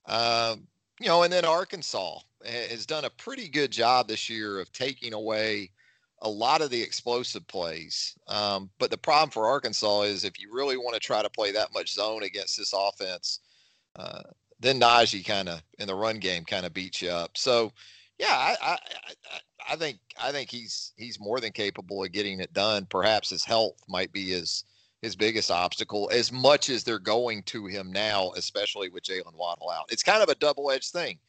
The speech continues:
I mean, they're going to him even more now with Jaylen out,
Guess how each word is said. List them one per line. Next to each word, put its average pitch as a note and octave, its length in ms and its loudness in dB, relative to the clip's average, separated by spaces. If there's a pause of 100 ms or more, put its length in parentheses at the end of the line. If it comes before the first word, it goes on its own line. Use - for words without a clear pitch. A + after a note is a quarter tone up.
(380)
I A2+ 80 -8
mean, A#2 140 -4
they're B2 100 -4
going D#3 420 -2
to D#3+ 180 -6
him C3+ 340 -6 (480)
even C3+ 260 -2
more D3+ 300 4
now G#2+ 300 2
with G#2 160 -4
Jaylen G#2 360 0
out, G2 300 0